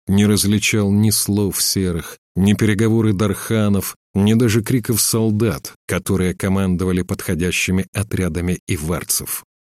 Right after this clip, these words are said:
Порывы воздуха казались пением скрипки, а все голоса сливались в музыку ветра. Алекс смотрел на кричащих, а слышал нежный женский голос и тихий перестук дерева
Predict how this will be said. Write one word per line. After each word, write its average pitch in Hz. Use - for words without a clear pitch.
Порывы 98
воздуха 92
казались 90
пением 82
скрипки, -
а 92
все -
голоса 85
сливались 92
в 95
музыку 95
ветра. 71
Алекс 92
смотрел 98
на 95
кричащих, -
а 90
слышал 131
нежный 120
женский 107
голос 101
и 104
тихий 131
перестук 107
дерева 101